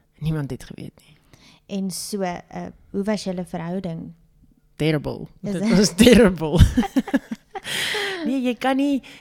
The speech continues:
Speaker 1: jy kan nie goed in die geheim doen en dink
Speaker 2: Mm.
Speaker 1: jou lewe gaan oukei wees en
Speaker 2: Mm.
Speaker 1: nee, jy kan, dit, dit, dit gaan uitkom. Al vat dit vierentwintig jaar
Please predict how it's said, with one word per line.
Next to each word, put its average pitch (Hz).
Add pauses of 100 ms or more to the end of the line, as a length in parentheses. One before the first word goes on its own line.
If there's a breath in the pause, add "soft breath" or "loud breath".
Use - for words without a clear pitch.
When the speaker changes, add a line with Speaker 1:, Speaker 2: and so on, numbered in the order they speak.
(200 loud breath)
Speaker 1:
jy 208
kan 240
nie 302
goed 240
in 240
die 233
geheim 160
doen 170
en 165
dink 151
Speaker 2:
Mm. 156
Speaker 1:
jou 170
lewe 143
gaan 165
oukei 143
wees -
en 147
Speaker 2:
Mm. 175 (520 loud breath)
Speaker 1:
nee, 185
jy 139
kan, 165
dit, - (140)
dit, 170 (380)
dit -
gaan 214
uitkom. - (540)
Al 185
vat 202
dit 202
vierentwintig 170
jaar 151